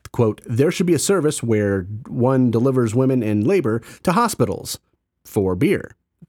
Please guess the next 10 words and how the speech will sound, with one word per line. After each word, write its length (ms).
that 400
you 100
drink 320
on 160
the 80
way 140
to 140
said 160
hospital," 480
unquote. 480